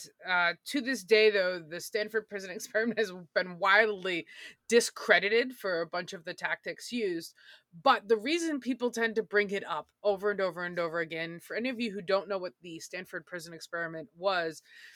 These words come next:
it was an experiment where they brought in a group of strangers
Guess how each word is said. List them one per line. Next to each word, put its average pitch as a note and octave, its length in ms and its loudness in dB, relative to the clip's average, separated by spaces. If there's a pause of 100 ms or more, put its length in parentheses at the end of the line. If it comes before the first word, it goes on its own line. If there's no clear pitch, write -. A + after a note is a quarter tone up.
(360)
it A3 80 4
was G3+ 140 0
an A3 100 0
experiment B3+ 800 2
where G3+ 380 0
they F#3 160 -6
brought F#3+ 320 0
in F#3+ 80 -8
a F3 80 -8
group B3+ 240 -8
of C4 80 -10
strangers A3 720 0